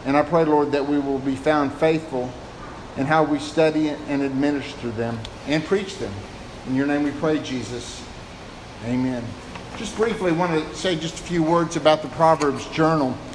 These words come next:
You'll take a look at it and then just begin right there. Um, just right here, J C. There you go. So at the beginning, you've got a note from Brother Ken Kangas and myself.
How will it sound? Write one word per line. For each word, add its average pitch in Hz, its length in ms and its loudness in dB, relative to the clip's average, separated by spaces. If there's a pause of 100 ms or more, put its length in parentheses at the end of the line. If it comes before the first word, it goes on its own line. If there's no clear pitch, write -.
(680)
You'll 170 120 -2
take 175 240 0
a 170 40 0
look 180 280 2
at 147 180 4
it - 180 -6 (360)
and 147 100 -2
then 151 100 2
just 170 220 -4
begin 160 320 0
right 175 260 0
there. 151 320 2 (520)
Um, 123 380 2 (840)
just 139 200 -8 (1120)
right 151 180 6
here, 147 140 0
J 120 240 0
C. 123 240 -6 (840)
There 127 100 -4
you 117 60 -4
go. 110 180 -8 (1300)
So 160 420 2
at 151 220 -10
the 156 60 -2
beginning, 170 540 0
you've 156 160 -2
got 165 240 0
a 151 40 0
note 170 320 0
from 147 200 -2
Brother 147 200 0
Ken 156 300 -2
Kangas 156 520 -4
and 151 80 -6
myself. 160 540 -4